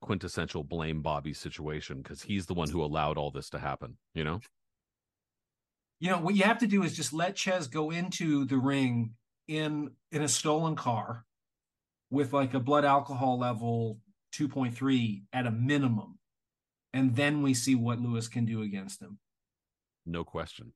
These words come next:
Speaker 1: That's how you gotta do it. You gotta set these rules up ahead of time. Everything can be negotiated.
Speaker 2: Why not? Why not? And, uh, you know, I mean, I don't, I don't know what they're fighting. They can fight for the Mensa towel so that Lennox can wear that for the rest of his life.
Speaker 1: Perfect.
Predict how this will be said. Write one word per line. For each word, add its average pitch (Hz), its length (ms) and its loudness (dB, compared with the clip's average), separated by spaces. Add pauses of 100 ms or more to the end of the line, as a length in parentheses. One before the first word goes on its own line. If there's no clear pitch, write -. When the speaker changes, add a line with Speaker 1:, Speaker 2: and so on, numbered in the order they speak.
Speaker 1:
That's 95 160 -4
how 123 80 -4
you 123 100 -2
gotta 110 220 -2
do 92 180 -4
it. - 60 -12
You 76 80 -12
gotta 85 180 -6
set - 260 -6
these 90 220 -4
rules 85 280 -4
up 82 140 -6
ahead 78 200 -6
of 78 100 -8
time. - 260 -12
Everything 147 340 -4
can 139 140 -8
be 139 100 -4
negotiated. 135 540 -6 (800)
Speaker 2:
Why 180 120 0
not? 233 300 2 (320)
Why 147 140 -2
not? 151 360 -2 (180)
And, 127 340 0
uh, 135 60 -6
you 160 160 -6
know, 110 220 -4 (840)
I 127 40 -4
mean, 131 140 2
I 139 60 0
don't, 135 340 0
I 135 100 0
don't 139 120 2
know 135 100 2
what 123 240 0
they're 117 140 0
fighting. 131 380 0
They 135 140 -2
can 131 160 -2
fight 165 220 0
for - 100 -8
the 139 100 0
Mensa 131 340 2
towel 120 540 0 (460)
so - 160 -4
that 120 180 0
Lennox 127 380 0
can 120 180 0
wear 120 180 2
that 120 260 4
for 120 80 -4
the 110 80 -2
rest 107 260 -6
of 104 60 -6
his 101 180 -8
life. 98 360 -14
Speaker 1:
Perfect. - 420 -8